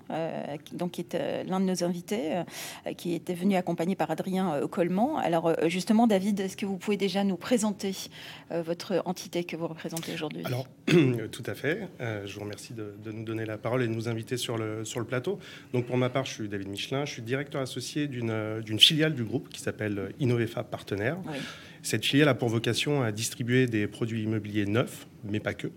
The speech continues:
Speaker 2: De temps en temps, nous avons également de l'immobilier ancien, au travers d'un réseau de partenaires composé de conseillers en gestion de patrimoine, de bancaires, ou au sens large, tous ceux qui ont une carte T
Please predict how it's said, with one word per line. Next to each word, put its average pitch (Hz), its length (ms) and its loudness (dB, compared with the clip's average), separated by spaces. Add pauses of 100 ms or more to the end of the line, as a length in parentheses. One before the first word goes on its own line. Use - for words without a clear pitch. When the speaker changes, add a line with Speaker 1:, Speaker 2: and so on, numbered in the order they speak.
(140)
Speaker 2:
De 101 100 -4
temps 104 240 -6
en 101 60 -4
temps, 113 160 -4
nous 104 120 -4
avons 98 140 -4
également 101 320 -4
de 107 60 -6
l'immobilier 101 420 -4
ancien, 135 420 -2 (300)
au - 80 6
travers 143 320 6
d'un 131 100 4
réseau 117 220 4
de 123 60 -6
partenaires 120 520 2 (160)
composé 107 380 0
de 107 60 -4
conseillers 110 260 0
en 107 60 2
gestion 104 240 -2
de 104 40 -6
patrimoine, 117 720 0
de 104 100 2
bancaires, 104 500 2 (520)
ou 147 120 12
au 151 80 10
sens 139 260 0
large, 156 320 4
tous 170 120 -2
ceux 202 160 6
qui 202 180 0
ont 135 60 6
une 120 100 4
carte 123 280 2
T - 200 2